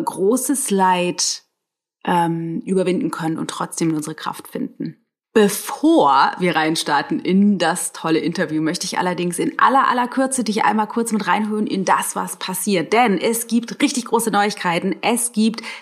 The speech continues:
zweierlei. Am dreiundzwanzigsten April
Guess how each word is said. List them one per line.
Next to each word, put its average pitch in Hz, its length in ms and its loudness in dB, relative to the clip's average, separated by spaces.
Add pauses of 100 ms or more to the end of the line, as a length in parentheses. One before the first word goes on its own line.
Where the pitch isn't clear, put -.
zweierlei. 165 760 2
Am 196 240 4
dreiundzwanzigsten 220 1000 0
April 170 500 -6